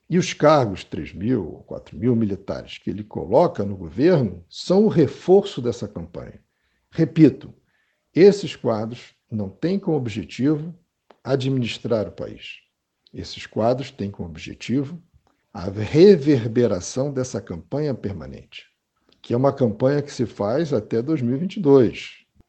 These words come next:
O Bolsonaro, mais ainda que os outros governos, né, que o antecederam, ele, em dois mil e dezenove, já estava em campanha para dois mil e vinte e dois.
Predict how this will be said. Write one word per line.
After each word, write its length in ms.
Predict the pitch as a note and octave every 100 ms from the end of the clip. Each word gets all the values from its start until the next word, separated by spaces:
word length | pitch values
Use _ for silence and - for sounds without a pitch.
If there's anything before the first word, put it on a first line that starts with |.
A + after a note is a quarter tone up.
| _
O 80 | -
Bolsonaro, 920 | G#2 A#2 - G2+ A#2+ E3 C3 F#2+ - _ _ _
mais 420 | - F#2+ A#2+ D3 A#2+
ainda 360 | B2 C#3+ B2+ F#2+
que 140 | -
os 120 | F#2
outros 240 | G2+ - -
governos, 720 | D#2 F#2+ D3+ F#3 G2+ - _ _
né, 280 | - - - D3+ _ _ _
que 100 | E2+
o 60 |
antecederam, 760 | D2+ - - - - D3 E3+ - _ _ _ _
ele, 340 | A2+ A#2 A#2+ A#2
em 140 | B2 A2+
dois 240 | A2 G2
mil 160 | A2 D3+
e 40 |
dezenove, 540 | B2+ A#2 G2+ A#2+ D#3
já 180 | A#2 C3+
estava 440 | F3 - C#3 E3+ D#3
em 40 |
campanha 460 | A#2+ G2+ - B2 D#3
para 140 | D#3+
dois 180 | C#3+ G#2
mil 100 | F#2+
e 60 |
vinte 140 | D#2+ -
e 80 | A#2
dois. 280 | C#2+ -